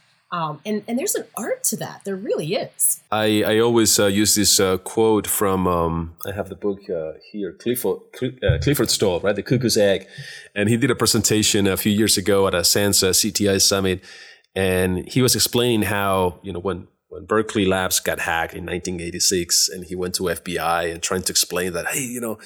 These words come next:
Speaker 2: I have a hacker on my network." And, and the, the F B I officer was like, "How many, how much money was stolen?" And he said, "Well, seventy-five cents." The guy was like, "Whoa, okay, kid, you know, come back when you have something."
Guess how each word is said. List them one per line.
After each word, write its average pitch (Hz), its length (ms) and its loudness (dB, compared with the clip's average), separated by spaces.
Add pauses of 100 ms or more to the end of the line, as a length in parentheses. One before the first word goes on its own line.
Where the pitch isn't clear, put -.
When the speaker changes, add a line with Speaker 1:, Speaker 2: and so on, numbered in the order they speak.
(140)
Speaker 2:
I 104 60 -2
have 135 140 2
a 110 40 2
hacker 156 380 2
on 131 60 2
my 120 120 4
network." 127 760 4
And, 104 160 0 (360)
and 92 200 -10
the, 90 260 -2
the 92 120 -4
F 95 100 -2
B 101 100 2
I 95 120 4
officer 95 340 0
was 90 160 -2
like, 90 100 -4
"How 117 160 -4
many, 135 360 -2
how 127 100 -2
much 131 180 0
money 113 240 2
was 90 180 2
stolen?" 98 460 2
And - 100 -14
he 95 40 -10
said, 82 240 -4
"Well, 98 180 -12 (220)
seventy-five 180 580 2
cents." - 560 2 (840)
The - 60 -20
guy 90 180 -12
was - 180 -6
like, 85 260 -10 (280)
"Whoa, 95 280 -2 (140)
okay, 90 200 0
kid, 98 280 -2
you 101 80 -2
know, 92 120 -2
come 113 220 -2
back 104 180 -2
when 95 140 2
you 95 80 2
have 90 180 -2
something." 98 400 -2